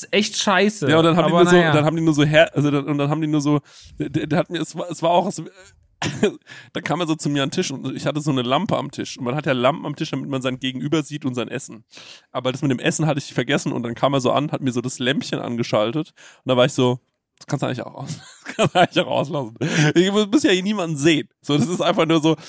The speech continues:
Speaker 2: damit die Leute noch mehr sehen, dass ich hier alleine sitze. Aber ja, ey, keine Ahnung. Dann hab ich mir gedacht, „Okay, komm, Chris, versuch jetzt einfach,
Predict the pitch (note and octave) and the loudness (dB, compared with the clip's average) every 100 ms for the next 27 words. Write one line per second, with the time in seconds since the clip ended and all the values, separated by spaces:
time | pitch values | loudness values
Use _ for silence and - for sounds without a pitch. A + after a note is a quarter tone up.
0 | - - D#3+ D#3+ C#3 E3+ D#3 C3+ C3 B2 | -8 -2 0 2 6 6 6 2 2 2
1 | C#3 D#3 C#3+ B2+ C3+ C#3+ - C3+ - D3+ | 4 4 2 2 2 -2 -2 -2 0 -4
2 | C3+ A#2+ A#2 A#2+ G#2+ A2 - A2 - - | -4 0 2 2 0 -2 -4 -8 -10 -12
3 | - D3+ D#3+ D3 C#3+ C#3+ D3+ C3 B2+ B2 | 0 4 8 8 6 4 2 4 2 2
4 | D3 C3+ - D3 C3 B2+ B2+ B2 C3+ C#3+ | 0 0 2 0 0 -2 -2 0 0 0
5 | C3 C#3 C3 - A#2+ C3 - B2+ A#2+ - | -2 -2 -2 -2 -2 -2 -2 0 -2 -2